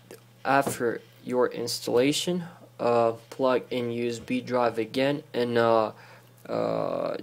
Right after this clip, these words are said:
tap eight, F eight button, uh, then load from the, from the U S B again, and in Chimera bootloader choose, uh, Lion drive. I mean your, uh, hard drive with, uh,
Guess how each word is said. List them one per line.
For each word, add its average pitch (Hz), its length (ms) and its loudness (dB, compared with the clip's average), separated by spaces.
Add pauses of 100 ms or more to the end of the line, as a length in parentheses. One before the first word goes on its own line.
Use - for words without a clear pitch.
tap 127 340 0
eight, 127 260 -2 (800)
F 135 320 4
eight 120 300 -2
button, 143 480 4 (340)
uh, 117 300 6 (140)
then 120 320 2 (120)
load 127 400 6
from 120 440 2
the, 113 720 4
from 120 220 -6
the 110 100 -4
U 127 260 2
S 135 140 -2
B 147 260 4
again, 147 400 0 (400)
and 127 400 2
in 131 160 -2
Chimera 135 480 0
bootloader 131 720 0
choose, 131 480 -4
uh, 113 560 4
Lion 113 560 0 (320)
drive. 107 480 -2
I - 60 -10
mean 120 260 -4
your, 127 320 2 (400)
uh, 113 160 0
hard 117 300 -2
drive 127 280 2
with, 117 380 0
uh, 107 300 0